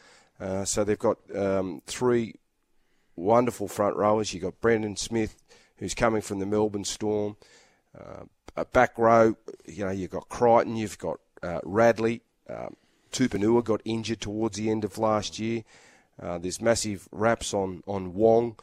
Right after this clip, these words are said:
Um, so for mine, they've got edge back rowers that can break the line.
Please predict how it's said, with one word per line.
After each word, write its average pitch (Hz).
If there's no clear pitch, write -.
Um, 92
so 113
for 104
mine, 127
they've 107
got 104
edge 131
back 117
rowers 110
that 101
can 98
break 104
the 104
line. 104